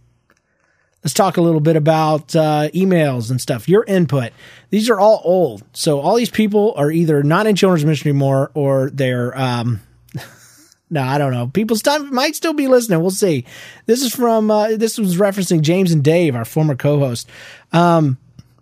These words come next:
I wanna say thanks. I found you in episode three while out with knee surgery. I'm halfway through four, and I just wanted to say you have one more listener, and I'm recommending this to the rest of my staff. Keep it up. It's fun, educational.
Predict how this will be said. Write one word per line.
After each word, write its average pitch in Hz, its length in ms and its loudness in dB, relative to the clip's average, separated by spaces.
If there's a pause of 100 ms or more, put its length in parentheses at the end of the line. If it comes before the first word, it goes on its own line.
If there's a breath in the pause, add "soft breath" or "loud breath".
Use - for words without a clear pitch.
(160)
I 175 120 -4
wanna 262 220 2
say 285 160 0
thanks. 254 400 -2
I 165 80 2
found 226 340 0
you 220 140 2
in 196 60 2
episode 196 380 0
three 247 380 0 (280)
while 208 540 2 (140)
out 208 240 0
with 175 160 2
knee 190 220 2
surgery. 196 420 0
I'm 147 120 -2
halfway 220 440 0
through 175 260 0
four, 185 420 2 (380 loud breath)
and 160 100 0
I 165 40 2
just 180 200 -2
wanted 180 140 2
to 156 120 0
say 165 160 2
you 165 160 2
have 156 260 2
one 170 380 0
more 190 220 2
listener, 135 500 -2
and 156 160 0
I'm 165 180 2
recommending 240 580 0
this 202 180 2
to 180 80 -6
the 160 100 2
rest 170 220 2
of 175 40 2
my 160 120 2
staff. 135 440 -4
Keep 262 240 -4
it 240 80 2
up. 165 220 0
It's 151 140 -6
fun, 226 300 -2
educational. 208 760 0